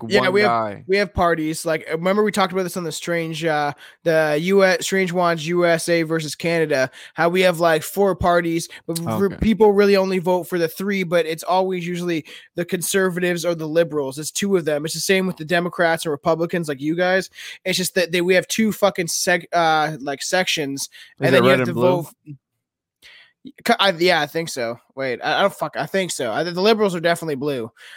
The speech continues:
Speaker 1: Um, but, like, it's just, like, the whole system's fucked. And, like, the fact that they have proven, like, during George Bush's, uh, election that they did rig votes,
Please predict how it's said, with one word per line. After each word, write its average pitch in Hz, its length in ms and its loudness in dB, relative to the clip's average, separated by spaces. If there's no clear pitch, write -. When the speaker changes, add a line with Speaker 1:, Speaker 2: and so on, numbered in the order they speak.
Speaker 1:
Um, 156 560 2
but, 190 240 4
like, 175 300 4
it's 175 160 -4
just, 180 180 -6
like, 190 120 0
the 185 80 0
whole 214 140 6
system's 170 400 -6
fucked. 147 360 -4
And, 151 80 -8
like, 151 160 -4
the 143 80 -14
fact 180 200 0
that 170 80 -16
they 160 180 -2
have 185 360 0
proven, 165 560 -2
like, 160 180 2
during 175 240 0
George 170 300 2
Bush's, 165 380 -2
uh, 147 260 2
election 151 480 -2
that 151 220 -4
they 147 120 -2
did 214 280 2
rig 175 220 2
votes, 160 460 0